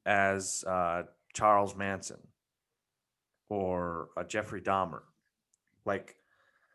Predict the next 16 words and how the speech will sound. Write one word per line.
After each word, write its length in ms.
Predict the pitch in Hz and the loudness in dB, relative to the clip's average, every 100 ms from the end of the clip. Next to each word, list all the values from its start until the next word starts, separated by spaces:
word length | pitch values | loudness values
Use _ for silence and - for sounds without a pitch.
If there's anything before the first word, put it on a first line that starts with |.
| _ _ _ _ _ | _ _ _ _ _
of 180 | 117 113 | 0 0
any, 460 | 120 147 160 117 - - | 0 -2 -2 -4 -8 -4
uh, 300 | 101 95 87 | -2 0 -2
schizophrenic, 1000 | - - - 110 - 107 104 98 - - - _ 104 | -4 -6 -6 -8 -2 0 2 0 -6 -18 -20 _ 2
bipolar, 760 | 104 104 107 98 98 92 87 87 _ | 4 2 -2 -2 0 -2 -4 -10 _
psychopath. 760 | - 107 104 92 - 69 - - _ _ _ _ _ _ _ _ _ _ _ _ _ _ _ _ - | -2 -2 -2 -6 -8 -12 -14 -20 _ _ _ _ _ _ _ _ _ _ _ _ _ _ _ _ -14
We 260 | 107 117 | -2 2
have 200 | 143 147 | 4 4
the 60 | 131 | 4
same 400 | - 135 131 123 | 2 2 0 0
areas 600 | 123 143 147 110 101 92 | 4 6 8 8 6 2
inside 560 | - 123 120 - 107 107 | 0 0 2 4 4 4
of 120 | 98 | 2
our 140 | 92 90 | 2 2
brain. 380 | 98 113 90 - - | 2 -2 -2 -10 -6
There's, 180 | 110 | -4